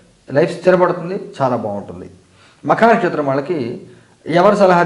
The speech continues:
తీసుకోవాలి, ఎవరి సలహా పాటించాలి అర్థం కాని అయోమయ స్థితికి గురవుతూ ఉంటారు. సుమారుగా మీకు మే నెల దాకా కొంత ఒత్తిడికి గురవుతూ ఉంటారు. ఆరోగ్యమా, ఆర్థికమైన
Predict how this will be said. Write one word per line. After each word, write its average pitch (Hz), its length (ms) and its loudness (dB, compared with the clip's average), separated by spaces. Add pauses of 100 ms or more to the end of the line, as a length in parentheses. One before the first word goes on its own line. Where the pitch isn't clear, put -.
తీసుకోవాలి, 135 500 -2 (160)
ఎవరి 135 240 0
సలహా 135 220 -2 (120)
పాటించాలి 117 520 -6 (200)
అర్థం 117 260 -8 (120)
కాని 123 200 -10 (160)
అయోమయ 117 340 -8
స్థితికి 117 260 -14
గురవుతూ 101 300 -12
ఉంటారు. 101 240 -16 (480)
సుమారుగా 160 420 2 (220)
మీకు 120 180 -8 (220)
మే 151 80 0 (100)
నెల 135 120 -2 (100)
దాకా 139 200 -4 (520)
కొంత 156 160 -2 (100)
ఒత్తిడికి 143 380 -6
గురవుతూ 135 360 -4
ఉంటారు. 120 260 -6 (320)
ఆరోగ్యమా, 120 460 -4 (240)
ఆర్థికమైన 117 400 -6